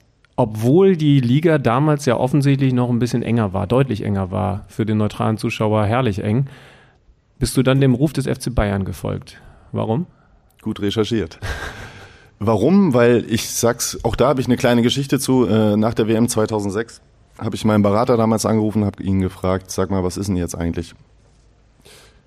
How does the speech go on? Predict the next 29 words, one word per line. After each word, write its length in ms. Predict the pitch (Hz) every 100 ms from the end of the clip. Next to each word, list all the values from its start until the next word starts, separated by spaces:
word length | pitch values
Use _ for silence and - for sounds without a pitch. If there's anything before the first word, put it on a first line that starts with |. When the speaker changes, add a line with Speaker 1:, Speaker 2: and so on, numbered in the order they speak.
| _ -
Speaker 2:
Dann 140 | 85
kam 420 | 92 90 90 90 82 - _
am 120 | - 85
anderen 280 | 95 95
Ende 240 | 98 98 95
der 100 | 95
Leitung, 540 | 98 98 104 101 92 -
„Was 220 | - 90 -
meinst 260 | 95 107
du 60 | 113
genau, 340 | 127 131 170 -
Tim?“ 260 | - 147 180 - -
Ähm, 380 | 90 92 90 90
ich 140 | 92
meine, 260 | 98 98 95
ja, 120 | 95
„Hat 120 | -
Uli 180 | 104 101
Hoeneß 240 | 107 117
sich 160 | 117 101
jetzt 220 | 107 -
gemeldet 400 | 101 107 156 170
oder 160 | 143 123
hat 120 | 113
er 60 |
sich 140 | 104 101
jetzt 180 | 101 107
nicht 160 | 110
gemeldet?“ 400 | 90 82 76 -